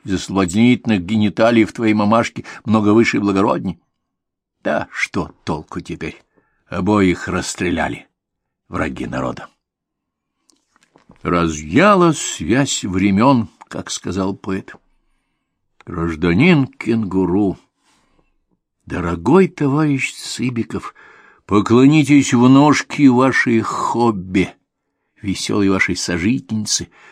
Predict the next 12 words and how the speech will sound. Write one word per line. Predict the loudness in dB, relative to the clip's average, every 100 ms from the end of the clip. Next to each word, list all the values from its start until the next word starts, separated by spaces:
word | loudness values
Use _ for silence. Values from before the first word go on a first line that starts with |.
| -8
вашей | -4 -2
ожившей | 0 4 4 4 0 -2
на |
панели | -2 -2 -2
Галатеи. | -2 -4 -6 -4 -2 -4 -8 _ _ _ _ _ _ _ _ _ _ _ _
Это | -12 0 2
она | 4 6 4
широким | 2 2 4 2 0 -2 0
бреднем | 0 0 0 -2
своего | -4 -4 -2 0
лихого | -2 -2 -2 -2
промысла | -2 -2 -2 -2 -6 -10